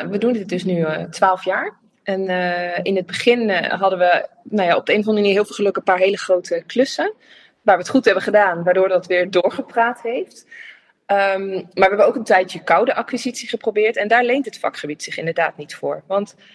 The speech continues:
nou, wat jij zegt, je hebt er nog nooit over nagedacht dat je überhaupt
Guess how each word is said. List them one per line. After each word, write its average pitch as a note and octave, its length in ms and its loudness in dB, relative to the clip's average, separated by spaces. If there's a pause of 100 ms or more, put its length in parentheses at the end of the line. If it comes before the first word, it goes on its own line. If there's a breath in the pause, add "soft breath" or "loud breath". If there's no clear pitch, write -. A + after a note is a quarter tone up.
(420 soft breath)
nou, A3 180 2
wat F#3+ 160 0
jij F3+ 120 2
zegt, G#3+ 340 0
je C4+ 60 0
hebt - 140 -2
er G3+ 60 -2
nog F3+ 160 -6
nooit A#3 300 0
over G3+ 240 -2
nagedacht G#3+ 360 -2
dat G#3 140 -6
je - 120 -4
überhaupt G#3+ 480 0